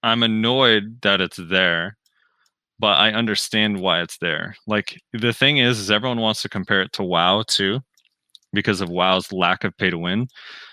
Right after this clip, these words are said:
But unfortunately, no other company has the luxury of having twenty-five million people subscribing for fifteen dollars a month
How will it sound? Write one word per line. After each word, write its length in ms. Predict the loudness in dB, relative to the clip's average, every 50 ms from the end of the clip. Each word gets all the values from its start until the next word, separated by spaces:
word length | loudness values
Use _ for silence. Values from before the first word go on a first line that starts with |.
| _ _ _
But 180 | 0 0 2 2
unfortunately, 800 | 2 2 2 2 2 2 2 4 4 2 0 0 -2 0 0 0
no 540 | 0 0 0 0 0 2 2 0 0 0 0
other 240 | 0 0 0 0 -2
company 460 | 0 -2 -2 -2 0 0 0 0 0
has 180 | 0 0 -2
the 140 | -2 -4 -4
luxury 640 | -2 0 0 0 0 0 -2 -2 0 0 2 2 0
of 140 | 0 -2 0
having 340 | 0 0 0 0 0 -2 -2
twenty-five 720 | -4 -6 -2 -2 0 2 0 0 0 2 2 2 2 0 0
million 640 | -2 -2 -2 0 0 0 0 2 2 0 0 -2
people 360 | -2 -4 -4 -4 -4 -4 -6
subscribing 720 | -4 -4 -6 -6 -4 -4 -2 0 2 2 2 2 0 0 -2
for 160 | -2 -6 -6
fifteen 560 | -8 -6 -6 -4 -4 -4 -2 -2 0 0 0 2
dollars 340 | 2 0 0 0 -2 -2
a 60 | -4 -6
month 420 | -6 -4 -4 -4 -4 -4 -6 -10